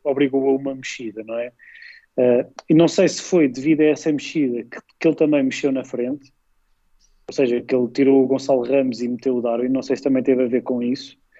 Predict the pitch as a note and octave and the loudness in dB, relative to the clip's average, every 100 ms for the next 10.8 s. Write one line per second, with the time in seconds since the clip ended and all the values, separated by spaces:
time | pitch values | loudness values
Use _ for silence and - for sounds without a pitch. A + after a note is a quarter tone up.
0 | - - - - C3+ C3 B2+ B2+ B2+ C#3 | -20 -20 -18 -2 2 4 2 0 -4 -8
1 | - _ _ _ _ _ _ - _ D#3 | -14 _ _ _ _ _ _ -20 _ 0
2 | - - - D#3 F#3 F3+ D#3 E3 E3 E3+ | 0 -2 0 2 0 0 0 2 2 2
3 | E3+ C3 B2+ - A#2 - C3+ D3 D3 C3 | 0 0 -6 -10 -12 -4 0 0 0 -4
4 | - - D3+ C3+ B2+ B2 - - D3+ C3+ | -12 -6 -4 -2 -4 -6 -12 -2 0 2
5 | D3 D3 D#3+ D3+ C3 - - C3+ F3 - | 4 4 6 4 2 -2 -8 -6 -8 -12
6 | - C#3 D3 C#3+ D3+ C#3+ C3 D3 C3+ C#3+ | -2 2 2 4 2 0 0 0 0 0
7 | C3+ C3 C3 C3 C3+ B2 C3+ B2+ B2 - | 0 0 -2 -4 -4 -6 -4 -2 -2 -4
8 | C3+ D#3+ C#3+ B2+ C3 A#2+ A#2+ - D3+ C#3 | -4 -2 -2 0 0 0 -2 0 0 4
9 | C3 A2+ B2 B2 - C3+ C3 C#3 C3+ - | 4 4 4 2 4 4 4 2 0 -2
10 | - C3 A#2+ C3+ B2 B2+ C#3+ E3+ | 0 0 -2 -6 -4 -2 -2 -4